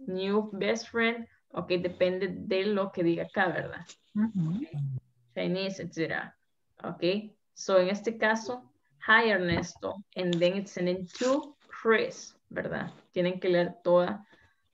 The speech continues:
Speaker 1: la versión. I study computer science. Aquí, sabe de, ¿ok? I have a lunch, etcétera. At the afternoon, we were in the cafeteria and I studied lab,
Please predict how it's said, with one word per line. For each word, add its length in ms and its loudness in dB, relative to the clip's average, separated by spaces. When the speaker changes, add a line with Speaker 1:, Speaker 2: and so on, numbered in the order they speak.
Speaker 1:
la 200 -2
versión. 340 -4
I 180 4
study 320 0
computer 400 -2
science. 380 -4
Aquí, 400 -2
sabe 300 4
de, 160 2
¿ok? 320 -4
I 80 2
have 300 2
a 40 4
lunch, 480 4
etcétera. 520 -4
At 200 0
the 200 6
afternoon, 500 0
we 100 6
were 200 6
in 100 4
the 80 -4
cafeteria 640 2
and 160 -2
I 140 0
studied 400 2
lab, 240 -2